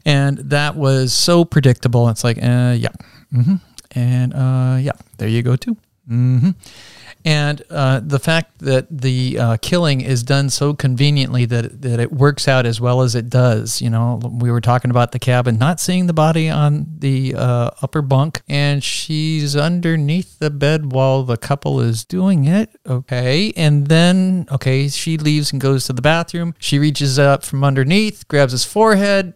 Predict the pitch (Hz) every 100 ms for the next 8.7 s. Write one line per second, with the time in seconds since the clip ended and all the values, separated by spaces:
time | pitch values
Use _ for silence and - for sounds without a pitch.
0 | - - 170 156 135 143 143 - 165 170
1 | - - 240 254 - 190 208 170 - 147
2 | 226 170 131 123 131 - 160 147 147 -
3 | 175 156 160 156 - 139 156 214 131 110
4 | - _ - 147 139 139 143 190 - -
5 | 151 175 170 _ 190 151 135 131 127 135
6 | 143 120 107 - 107 - - 165 151 165
7 | 180 196 208 147 147 165 160 175 180 170
8 | 147 143 135 151 156 160